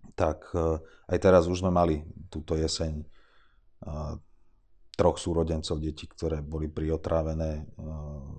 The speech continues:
oxidom uholnatým, lebo proste sa spolu kúpali v kúpeľni, kde, e, išiel prietokový ohrievač a, a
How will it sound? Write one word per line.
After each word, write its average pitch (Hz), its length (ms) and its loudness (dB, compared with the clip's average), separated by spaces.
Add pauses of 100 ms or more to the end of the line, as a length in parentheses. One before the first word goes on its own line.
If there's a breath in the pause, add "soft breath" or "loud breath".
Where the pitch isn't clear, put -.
(100)
oxidom 82 480 -2
uholnatým, 82 560 0
lebo 78 400 -4 (640)
proste - 300 -8
sa 80 100 -6
spolu 76 320 -2
kúpali 76 320 -2
v 73 140 -8
kúpeľni, 76 400 -2 (100)
kde, 73 220 -4
e, - 20 -12 (1400 loud breath)
išiel 82 240 -2
prietokový 80 480 0
ohrievač 80 540 2
a, 73 180 -2
a - 200 -8